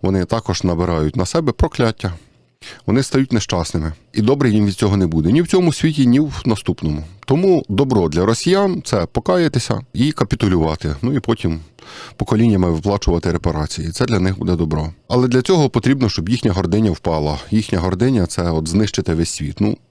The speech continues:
хоча б українців. Білорусів, я думаю, вони теж би хотіли знищити, але сьогодні мова не про це.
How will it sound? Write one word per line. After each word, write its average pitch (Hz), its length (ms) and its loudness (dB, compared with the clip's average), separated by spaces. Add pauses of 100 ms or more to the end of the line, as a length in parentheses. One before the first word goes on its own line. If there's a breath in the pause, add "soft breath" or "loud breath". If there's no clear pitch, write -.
(100)
хоча - 320 0
б 127 100 2
українців. 78 720 -2 (640 loud breath)
Білорусів, 110 440 0
я 87 100 2
думаю, 85 300 0
вони 85 180 2
теж 78 160 -2
би 73 120 -2
хотіли 78 340 -2
знищити, 80 480 -4
але 85 140 -2
сьогодні 80 300 -2
мова 76 260 -2
не 76 60 -2
про - 140 -4
це. - 140 -10